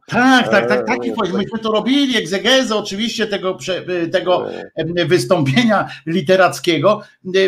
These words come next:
Speaker 1: e, to jest oczywiście, ja tylko chciałem jedno, żeby było jasne, Marcinie, bo ja po, o tej całej li-, e, e, prokuraturze i tak dalej, to jest jak najbardziej, e, możemy do tego wrócić, bo tam jest jeszcze kilka innych wątków, e, się dzieje,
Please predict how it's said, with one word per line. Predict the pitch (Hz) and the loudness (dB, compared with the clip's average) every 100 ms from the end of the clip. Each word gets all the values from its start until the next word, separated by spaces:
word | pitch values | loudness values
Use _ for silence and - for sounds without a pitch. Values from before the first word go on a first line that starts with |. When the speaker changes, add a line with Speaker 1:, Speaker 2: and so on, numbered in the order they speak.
| 156 190 | 0 -2
Speaker 1:
e, | 180 180 | -4 -2
to | 240 | -2
jest | 254 240 | -2 -4
oczywiście, | 233 233 233 185 | -4 -2 -4 -2
ja | 175 247 | -4 -4
tylko | 247 | -4
chciałem | - 240 226 - | -4 -2 -2 -4
jedno, | 196 233 240 208 | -4 -2 -2 -2
żeby | 214 | -4
było | 202 220 | -4 -2
jasne, | 240 - 202 | -2 -2 -2
Marcinie, | 180 165 185 | -2 -4 -4
bo | 190 | -2
ja | 190 | -2
po, | 196 208 - | -4 -8 -8
o | - | -4
tej | 190 | -4
całej | 196 214 196 | 0 0 -2
li-, | 185 175 175 170 180 | -2 0 0 -2 -6
e, | 170 | -4
e, | 165 | -4
prokuraturze | 135 180 175 170 175 214 185 | -4 -4 -2 -2 -2 -6 -4
i | 170 | -2
tak | 175 170 | -2 0
dalej, | 202 202 - - - | 2 0 -6 -14 -4
to | 220 | 0
jest | 220 | 2
jak | 214 | 2
najbardziej, | 214 208 214 196 190 180 190 185 185 | 2 4 4 4 2 0 0 0 2
e, | 180 | 0
możemy | 185 180 190 190 | -2 0 0 0
do | 170 | -2
tego | 175 180 | -2 -4
wrócić, | 214 180 | -4 -4
bo | |
tam | 180 180 | -4 -4
jest | 160 | -6
jeszcze | 190 - | -8 -8
kilka | - 220 175 | -6 -4 0
innych | 196 233 175 135 | 4 4 4 2
wątków, | 139 135 - - _ - 143 156 151 143 139 | -2 -4 -16 -20 _ -8 0 4 4 4 0
e, | |
się | 135 156 | -2 0
dzieje, | 135 131 143 | 2 4 2